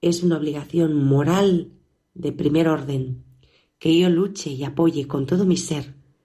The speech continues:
la vocación de cada bautizado. Esto significa ayudar en positivo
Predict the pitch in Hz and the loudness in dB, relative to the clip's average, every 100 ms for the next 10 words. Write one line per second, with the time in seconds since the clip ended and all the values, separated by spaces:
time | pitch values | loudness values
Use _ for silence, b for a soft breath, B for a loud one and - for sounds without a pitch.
0 | _ _ _ - 139 135 131 - 156 147 | _ _ _ -4 -4 -2 -4 -2 0 0
1 | 147 139 135 123 131 127 131 117 113 - | -2 0 2 2 0 -2 0 -2 -2 -10
2 | _ _ _ _ _ _ _ _ _ B | _ _ _ _ _ _ _ _ _ B
3 | B B B B 196 202 233 214 190 180 | B B B B 0 2 2 2 2 0
4 | 208 208 180 185 202 180 160 175 185 175 | 0 2 2 2 0 -2 -4 -4 0 0
5 | 135 123 | 0 -4